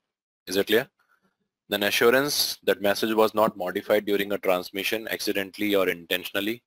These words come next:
And the last is basically called as a non-repetition,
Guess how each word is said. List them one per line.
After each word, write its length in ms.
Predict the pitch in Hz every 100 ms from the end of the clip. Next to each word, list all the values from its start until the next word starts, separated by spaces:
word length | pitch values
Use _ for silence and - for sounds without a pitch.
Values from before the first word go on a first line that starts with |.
| _ _ _ _ _ -
And 100 | 95
the 80 | 98
last 460 | 104 123 107 - _ -
is 140 | 87
basically 480 | 95 92 110 110 110
called 320 | - 98 98
as 100 | 101
a 60 | 107
non-repetition, 840 | 92 92 92 - 78 73 -